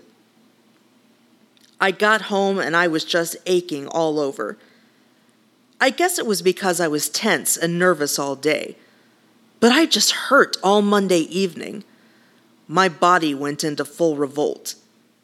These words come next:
It was a pretty rough start to the school year. But what about the classes themselves? Well, my lower level class is hard to gauge.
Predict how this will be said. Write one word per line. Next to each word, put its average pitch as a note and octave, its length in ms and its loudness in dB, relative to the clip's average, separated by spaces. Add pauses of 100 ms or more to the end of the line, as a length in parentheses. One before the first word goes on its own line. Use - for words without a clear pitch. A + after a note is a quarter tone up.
(420)
It A3 80 6
was A3 160 2
a A3 40 2
pretty B3 300 0
rough F3+ 220 2
start - 360 2
to - 80 -4
the D3 100 -6
school D#3 360 -2
year. - 360 -10 (1500)
But A#3 160 6
what C#4+ 140 6
about D4+ 260 2
the B3+ 80 2
classes A#3 480 -2
themselves? - 840 -6 (1160)
Well, C#4 380 4 (500)
my G#3+ 220 2
lower D4+ 320 2
level F#3+ 320 0
class E3 380 -2
is D#3 140 -6
hard E3 240 -2
to D3+ 40 -4
gauge. - 640 -6